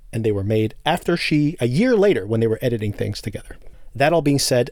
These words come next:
<laughs> this is a very annoying character. Leia is a very annoying character. And I don't understand this decision. Once again, not the actress, but I don't understand this decision to make her act this way at this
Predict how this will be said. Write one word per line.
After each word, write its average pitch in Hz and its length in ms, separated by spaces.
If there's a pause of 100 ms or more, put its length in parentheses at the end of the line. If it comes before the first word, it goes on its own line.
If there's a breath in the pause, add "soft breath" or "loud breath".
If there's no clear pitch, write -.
(120)
<laughs> - 140
this - 160
is 113 100
a - 100
very 127 200
annoying 113 260
character. 107 320
Leia 131 400
is 107 140
a 98 80
very 101 480
annoying 104 300
character. 104 440 (340 loud breath)
And 151 120
I 147 80
don't 156 180
understand 151 340
this 143 100
decision. 131 360
Once 113 200
again, 110 180
not 120 160
the 113 100
actress, 113 420 (460 loud breath)
but 113 80
I 120 60
don't 135 160
understand 120 340
this 110 160
decision 110 480 (420 loud breath)
to 127 220
make 117 500 (220 soft breath)
her 127 400 (100)
act 135 300
this 131 300
way 135 380 (360 soft breath)
at 131 200
this 120 520